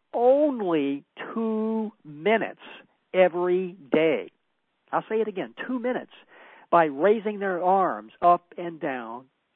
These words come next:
up and down, for two minutes, there is a significant improvement on how they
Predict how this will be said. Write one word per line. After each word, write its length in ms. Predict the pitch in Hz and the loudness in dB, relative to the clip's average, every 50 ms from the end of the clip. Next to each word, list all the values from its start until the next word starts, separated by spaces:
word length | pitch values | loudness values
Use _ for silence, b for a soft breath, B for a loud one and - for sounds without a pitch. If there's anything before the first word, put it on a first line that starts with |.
| _ _ - | _ _ 2
up 260 | 170 165 160 - - | 2 2 2 0 -6
and 140 | 165 147 139 | -10 -8 -8
down, 220 | 139 123 101 - - - | -8 -10 -10 -12 -10 -8
for 120 | 240 269 | -8 -8
two 200 | - - 285 285 | -6 -6 -6 -4
minutes, 360 | 247 269 277 233 123 - - _ _ b b b b b b b b b b b 202 | -2 -2 -2 -2 -4 -8 -14 _ _ b b b b b b b b b b b 2
there 240 | 202 208 208 220 | 2 2 4 2
is 80 | 208 175 208 | -2 -2 -2
a 100 | 202 185 185 196 - | -4 -6 -4 -6 -6
significant 560 | 202 156 185 233 226 - 214 175 196 185 175 | -6 -4 -2 -4 -4 -4 -4 -6 -6 -6 -6
improvement 520 | 175 165 - 165 170 165 131 147 156 151 | -8 -6 -2 -2 -2 -2 -2 -4 -8 -8
on 180 | 165 143 147 143 | -8 -8 -10 -10
how 240 | 135 - 139 135 135 | -8 -6 -6 -4 -4
they 220 | 131 127 131 | -4 -6 -6